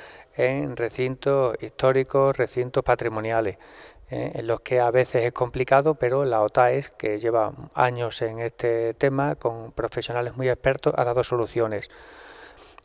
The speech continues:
También muy importante lo que ha dicho la, la alcaldesa de esa iniciativa que tuvieron el pasado año y que continúan para la Semana Santa, pero también algo que ha dicho ahora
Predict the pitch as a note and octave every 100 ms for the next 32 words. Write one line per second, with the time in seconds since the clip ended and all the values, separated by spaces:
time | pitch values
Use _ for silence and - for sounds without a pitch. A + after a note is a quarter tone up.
0 | - _ _ A#2 A#2 C#3 D3+ D3 C3 -
1 | D3 D#3 C#3+ B2+ B2+ C3 - B2+ B2 A#2+
2 | A#2+ A#2 A#2+ A#2+ A#2 C3+ C3+ C3+ C3 B2
3 | A#2+ C3 B2 A#2 - - B2+ B2 - A#2+
4 | C#3+ C3 B2 A#2 A#2+ B2 B2 A#2+ - -
5 | B2+ B2 B2+ C3+ C3+ C#3+ - - - -
6 | A#2 B2 B2 - A#2 C3 C3+ C#3 B2 A#2
7 | A#2 - B2 B2+ C3 - C3+ - C#3 -
8 | - - - C3 C#3 C#3 C#3 C#3+ C#3+ C#3+
9 | A#2+ A#2 E3 - B2 C3+ C3+ D3